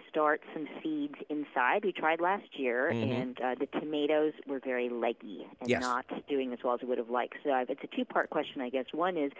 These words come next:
Speaker 1: do you have any recommendations for a particular kind of grow light? And then just sort of general advice you might have about starting seeds indoors.
Speaker 2: I have really specific advice.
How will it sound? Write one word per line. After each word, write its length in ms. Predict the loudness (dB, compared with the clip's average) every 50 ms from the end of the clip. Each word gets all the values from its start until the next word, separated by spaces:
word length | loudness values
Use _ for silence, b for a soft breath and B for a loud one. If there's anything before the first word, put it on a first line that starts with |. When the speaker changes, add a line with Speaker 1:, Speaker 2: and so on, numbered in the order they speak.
| B B B B B B
Speaker 1:
do 60 | -2
you 40 | 2
have 140 | 2 2 2
any 80 | 4 2
recommendations 840 | 2 2 2 2 0 0 0 0 0 0 0 0 0 -2 -2 -4 -4 -6 -2
for 140 | 0 2 2
a 40 | 2
particular 540 | 0 -4 -8 -10 -12 -8 -2 0 2 2 0
kind 340 | 0 -4 -4 -4 -2 0
of 200 | 0 0 -2 -4
grow 240 | -4 0 2 4 4
light? 380 | 4 2 0 0 -2 -2 -4 -6 -8 -6 -4
And 220 | -2 0 0 2
then 140 | 0 0 -2 -2 -2
just 180 | -2 -2 0
sort 140 | 0 0 0
of 80 | 0 0 0
general 300 | 2 2 4 4 4 4
advice 260 | 4 4 4 2 2 0 -2
you 80 | -2
might 180 | 0 0 0 -2
have 280 | 0 0 0 0 0 0
about 240 | 0 0 0 0 -2 -4
starting 340 | -2 0 0 0 0 -2 -6 -8
seeds 300 | -8 -6 -6 -6 -6 -8 -12 -16 B B B B -10 -4
indoors. 500 | -4 -2 0 0 0 0 0 -2 -4 -6 -8 -16 -20 -18 -4 2
Speaker 2:
I 140 | 2 4
have 240 | 6 6 4 4 4
really 340 | 4 8 10 10 10 8 6
specific 540 | 4 2 0 0 2 4 4 4 2 0 -2
advice. 500 | -4 -8 -6 -8 -8 -8 -10 -14 -16